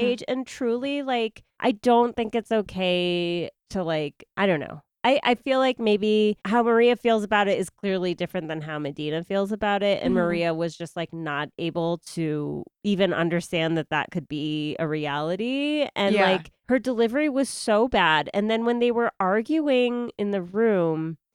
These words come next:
Speaker 1: she just kept <laughs> contradicting herself. And she
Speaker 2: Yeah.
Speaker 1: kept being like, "No, but, like, I just think it's ridiculous. Like, of course it's okay for her to feel like that. But also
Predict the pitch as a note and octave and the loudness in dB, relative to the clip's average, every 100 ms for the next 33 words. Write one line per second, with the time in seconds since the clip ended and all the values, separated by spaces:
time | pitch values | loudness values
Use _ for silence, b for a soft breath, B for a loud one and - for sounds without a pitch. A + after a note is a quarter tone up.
0 | - D4 C#4+ C#4+ D#4+ F4 - D#4 C#4 D#4 | -4 -2 -2 -2 -4 -4 0 0 0 -2
1 | - - - D#4+ D#4 C#4 B3+ A#3+ - F4+ | 0 -2 0 2 4 4 4 2 2 2
2 | A3+ F#3+ G3 A3 A#3 A#3+ G#3 D4 C#4+ D#4 | 4 2 -2 -4 -2 0 2 2 0 -4
3 | D4+ D4 C#4+ C4+ - D4 G4 F#4 E4 D#4 | -6 -4 -2 -4 -4 2 4 4 2 4
4 | D#4+ E4+ F4+ F#4+ E4 G#4+ - C#4 D#4+ D#4+ | 4 4 2 -2 -2 -4 -2 -4 -2 -2
5 | A#3+ E4 - D#4 - G4+ A#4+ G#4+ F4+ C#4 | 2 2 2 0 2 0 2 0 0 0
6 | D4 - A#3+ A3 - F3+ F3+ F3 G3 C#4+ | -2 0 0 0 -2 -4 -4 -2 0 2
7 | - E4+ | 4 4